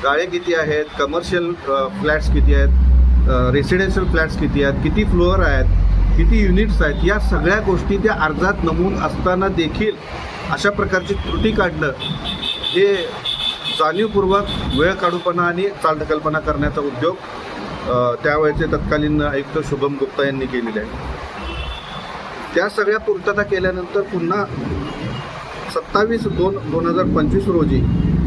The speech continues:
महापालिकेकडे पंच-, पंचावन्न मीटर उंचीची टर्न टेबल लेवल उपलब्ध नाही, तरी देखील तेवीस मजली इमारत परवानगी देता येते का, या कारणास्तव त्यांनी पुन्हा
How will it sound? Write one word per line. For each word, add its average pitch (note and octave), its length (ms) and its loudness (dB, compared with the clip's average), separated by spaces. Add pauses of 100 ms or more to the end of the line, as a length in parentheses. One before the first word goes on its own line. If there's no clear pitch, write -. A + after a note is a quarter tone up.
(200)
महापालिकेकडे F#3 840 0
पंच-, - 560 -2
पंचावन्न F3+ 420 2
मीटर F#3+ 280 0
उंचीची F3 500 0
टर्न F3+ 420 0
टेबल F3+ 360 2 (480)
लेवल D#3+ 200 2
उपलब्ध E3 400 -2
नाही, D#3 180 0 (200)
तरी E3+ 160 2
देखील F#3+ 380 0
तेवीस F3 280 2
मजली F3 300 0
इमारत E3 340 0 (120)
परवानगी D#3 340 0
देता D3+ 380 2
येते E3 260 -4
का, E3 280 0 (1300)
या F3 100 4
कारणास्तव F3 560 -2
त्यांनी F3 360 0
पुन्हा F#3 580 -2